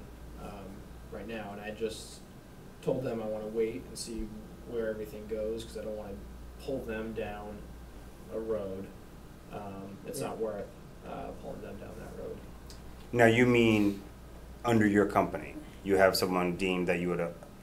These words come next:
Speaker 3: assign this town?
Speaker 1: Oh, um, under my company, yes. We have a, I have a team of seven people.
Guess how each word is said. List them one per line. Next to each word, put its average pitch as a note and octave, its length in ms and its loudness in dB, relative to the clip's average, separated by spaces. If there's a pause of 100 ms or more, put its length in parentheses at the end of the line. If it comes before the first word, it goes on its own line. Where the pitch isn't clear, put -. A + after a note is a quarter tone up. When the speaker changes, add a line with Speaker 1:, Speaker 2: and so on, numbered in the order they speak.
(220)
Speaker 3:
assign F2+ 420 6
this E2+ 180 0
town? - 380 0
Speaker 1:
Oh, A#2 240 2 (180)
um, D3 200 2 (260)
under E3 180 6
my - 120 2
company, A2+ 360 -4
yes. G#2 240 -4
We A#2 100 -4
have A2+ 120 0
a, A2 100 -2
I A#2 40 -6
have A2+ 100 -2
a A2+ 40 -6
team A#2 200 -8
of G#2 80 -6
seven G#2 340 -6
people. - 360 -10